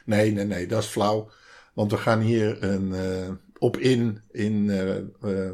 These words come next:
wat Murphy, eh, met deze aanbesteding te maken heeft. Wat is het geval geweest?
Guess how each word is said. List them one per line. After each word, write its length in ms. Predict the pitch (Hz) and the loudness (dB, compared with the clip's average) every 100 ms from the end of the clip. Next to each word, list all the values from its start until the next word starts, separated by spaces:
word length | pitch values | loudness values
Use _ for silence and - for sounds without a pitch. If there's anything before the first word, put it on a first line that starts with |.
| 104 | -8
wat 240 | 104 104 | -4 -2
Murphy, 560 | 110 107 101 107 95 95 | -2 -2 -2 -2 0 0
eh, 220 | 92 104 | -4 -6
met 260 | 104 92 - | -8 -10 -6
deze 280 | 95 92 95 | -6 -6 -8
aanbesteding 560 | 92 95 82 80 82 | -10 -8 -8 -8 -10
te 80 | - | -12
maken 340 | 87 87 - 90 | -14 -14 -12 -12
heeft. 240 | 110 - _ _ _ _ _ _ _ _ _ _ _ _ _ _ _ _ _ _ _ _ | -12 -16 _ _ _ _ _ _ _ _ _ _ _ _ _ _ _ _ _ _ _ _
Wat 200 | 123 139 | 0 2
is 120 | 143 | 2
het 100 | - | 0
geval 340 | - - 135 131 | -4 2 4 4
geweest? 800 | 107 110 101 98 - - - | 2 0 0 0 -6 -14 -18